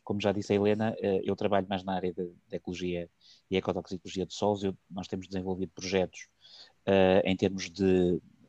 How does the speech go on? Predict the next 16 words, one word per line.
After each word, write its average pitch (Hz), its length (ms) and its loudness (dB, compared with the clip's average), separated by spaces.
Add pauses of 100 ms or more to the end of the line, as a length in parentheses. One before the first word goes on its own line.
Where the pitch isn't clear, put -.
(420)
na 101 120 6
área 101 180 8
da 104 160 6
agroecologia, 98 600 2
no-, 95 120 -4 (400)
numa 95 240 0
perspectiva 98 460 2
de 87 80 0
investigação, 92 680 2 (440)
em 92 200 0
tentar, 92 500 2
eh, 90 360 -2
perceber 98 340 2
os 95 80 -6
processos - 380 0
biológicos 95 760 0